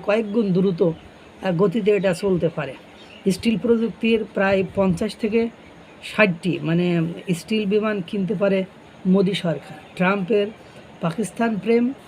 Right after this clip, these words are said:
এবং অতিরিক্ত শুল্ক আরোপের জন্য রাশিয়াকেই বেছে নেবে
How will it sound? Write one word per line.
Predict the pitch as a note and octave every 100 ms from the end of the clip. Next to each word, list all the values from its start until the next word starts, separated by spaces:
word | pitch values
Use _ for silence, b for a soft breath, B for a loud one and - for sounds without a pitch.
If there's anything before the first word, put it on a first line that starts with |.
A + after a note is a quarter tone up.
| B B -
এবং | G3 G3 G#3
অতিরিক্ত | G#3 A#3 A#3 -
শুল্ক | E3+ - G#3+ A3
আরোপের | G#3 G3+ A3+ F#3
জন্য | A3 G#3
রাশিয়াকেই | G3 F#3 B3+ B3+ C#4 G3+
বেছে | E3 F#3 A#3
নেবে | G#3+ F#3+